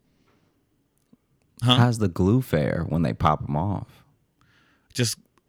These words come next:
Speaker 1: snaps. Just cracks off, like, the way they do it. I think they,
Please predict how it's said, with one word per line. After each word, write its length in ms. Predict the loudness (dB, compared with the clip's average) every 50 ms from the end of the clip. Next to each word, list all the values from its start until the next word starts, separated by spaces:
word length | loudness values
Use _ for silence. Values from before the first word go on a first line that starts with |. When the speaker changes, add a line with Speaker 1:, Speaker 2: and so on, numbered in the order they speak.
| _ _
Speaker 1:
snaps. 680 | -8 -4 -2 -2 -2 -2 -2 -4 -8 -10 -14 -16 -18 -20 _ _ _ _ _ _ _ _ _ _ _ _ _ _ _ _ _ _ _ _ _ _ _ _ _ _ _ _ _
Just 180 | -14 -12 -12 -8
cracks 340 | -4 -2 -2 -2 -2 -2 -4
off, 200 | -4 -4 -4 -6
like, 160 | -6 -6 -6
the 80 | -4 -4
way 100 | -4 -2
they 120 | -4 -4 -6
do 240 | -6 -6 -6 -6
it. 80 | -4 -2
I 60 | -2 0
think 140 | 0 0 0
they, 120 | 0 -2